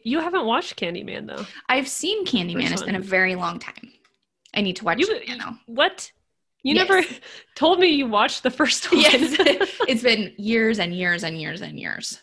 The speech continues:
Speaker 2: since I've seen Candyman. But, um, in the same vein of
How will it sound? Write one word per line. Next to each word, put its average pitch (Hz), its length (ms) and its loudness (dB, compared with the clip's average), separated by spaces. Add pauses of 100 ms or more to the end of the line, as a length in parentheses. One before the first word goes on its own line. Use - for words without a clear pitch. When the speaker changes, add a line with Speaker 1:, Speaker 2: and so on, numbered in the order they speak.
(380)
Speaker 2:
since 196 220 -10
I've 160 160 -8
seen 226 180 -10
Candyman. - 460 -14 (100)
But, 196 200 2 (760)
um, 208 600 0 (720)
in 240 120 2
the 220 100 2
same 233 360 -2
vein 220 300 -2
of 196 300 -8